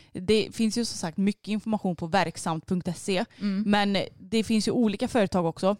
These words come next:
Speaker 1: Enskild firma var ju det som du startade upp från början när vi bara hade typ så här inackorderingar och pinjams och sånt där.
Speaker 2: Mm.
Speaker 1: Och det funkar ju utmärkt att ha om du inte har någon anställd eller sådär.
Speaker 2: Ja.
Speaker 1: Och sen så finns det också handelsbolag. Det har jag dålig koll på.
Speaker 2: Ja, men det är väl om man är flera stycken.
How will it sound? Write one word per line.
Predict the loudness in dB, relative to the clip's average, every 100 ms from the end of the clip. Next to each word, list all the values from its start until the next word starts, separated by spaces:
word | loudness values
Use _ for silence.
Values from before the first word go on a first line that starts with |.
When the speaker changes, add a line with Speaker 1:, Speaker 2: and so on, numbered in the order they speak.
| -2
Speaker 1:
Enskild | -2 -2 -4 -6
firma | -4 -4 0 0
var | 2
ju | 2
det | 0
som | -4 -4
du | 0 0
startade | 2 0 0 0 0
upp | 0 -4 -20 _ _ _
från | 2 6
början | 4 4 2
när | 2 2
vi | 0
bara | 2 0
hade | 0 -4
typ | -8 -8
så | -8
här | -4
inackorderingar | -4 -4 -4 -4 -4 -4 -6
och |
pinjams | -4 -4 -2 -2 -4
och | -4
sånt | -2 4
där. |
Speaker 2:
Mm. | 4 4 -2 -8
Speaker 1:
Och | -4 2 4
det | 4
funkar | 2 0
ju | -2
utmärkt | -2 -2 -2 0 0 0
att | 0
ha | 2 2 2
om | -2 2
du | 2
inte | 2
har | 0
någon | -2 -2
anställd | -2 -2 -4 -4 -2
eller | -2
sådär. | 0 0 2
Speaker 2:
Ja. | 2 0 -4 -18 -20 _ 0
Speaker 1:
Och | 6 8 6 2
sen | -4 0 0
så | 2 2 4
finns | 2 0
det | -2
också | -2
handelsbolag. | -2 -2 -2 -4 2 4 4 0
Det | -2 -2
har | 0
jag | 0
dålig | -2 -6 -2
koll | -2 -2
på. | -6 0
Speaker 2:
Ja, |
men | 4
det | 4
är | 4
väl | 2
om |
man | 2
är | -2
flera | -4 -4 -4 -4
stycken. | -4 -6 -6 -8 -6